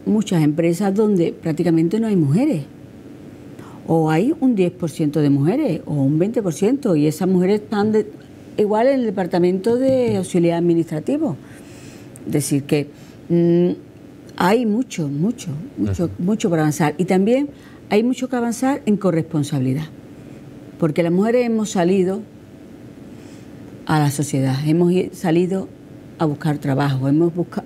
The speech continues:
Speaker 1: hemos salido a buscar nuestra independencia económica, pero sin embargo los hombres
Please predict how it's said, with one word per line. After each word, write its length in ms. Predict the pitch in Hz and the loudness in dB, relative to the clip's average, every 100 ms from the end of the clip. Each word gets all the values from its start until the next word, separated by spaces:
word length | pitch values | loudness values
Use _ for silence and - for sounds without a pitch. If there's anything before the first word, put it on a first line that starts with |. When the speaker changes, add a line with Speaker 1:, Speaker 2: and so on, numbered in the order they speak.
| - | -4
Speaker 1:
hemos 220 | 185 185 | 0 0
salido 260 | 185 180 196 | 2 2 2
a 40 | |
buscar 300 | 180 170 190 | 0 -2 0
nuestra 280 | 185 185 190 | 2 2 2
independencia 720 | 165 160 156 156 185 233 - | 2 2 2 2 2 0 0
económica, 560 | 170 170 156 147 143 143 - - - | 0 2 2 2 0 -8 -10 -18 -14
pero 140 | - 131 | -4 0
sin 180 | 175 175 | 2 4
embargo 340 | 175 214 202 | 4 2 0
los 120 | 185 | 0
hombres 520 | 175 247 247 233 233 | 2 2 2 2 0